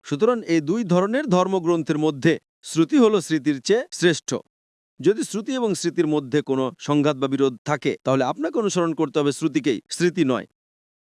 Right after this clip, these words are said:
কারণ শ্রুতি হল উচ্চতর। একইভাবে কোরআনের ক্ষেত্রে আমাদের কোরআন আছে এবং তারপরে হাদিস আছে।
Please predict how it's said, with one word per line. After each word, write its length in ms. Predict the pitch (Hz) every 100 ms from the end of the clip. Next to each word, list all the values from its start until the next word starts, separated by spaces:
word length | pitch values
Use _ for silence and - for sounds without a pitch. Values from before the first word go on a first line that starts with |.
| _ _
কারণ 240 | 170 269 208
শ্রুতি 340 | - 190 320
হল 160 | 220 185
উচ্চতর। 720 | 151 151 - 143 143 127 113 -
একইভাবে 400 | 160 359 262 233
কোরআনের 420 | 180 175 220 262
ক্ষেত্রে 560 | 202 185 160 156 151 113 -
আমাদের 380 | 226 339 262 196
কোরআন 300 | 165 160 147
আছে 420 | 127 131 - 180 - -
এবং 260 | 220 240
তারপরে 340 | 202 175 175 151
হাদিস 320 | 131 127 -
আছে। 220 | 98 -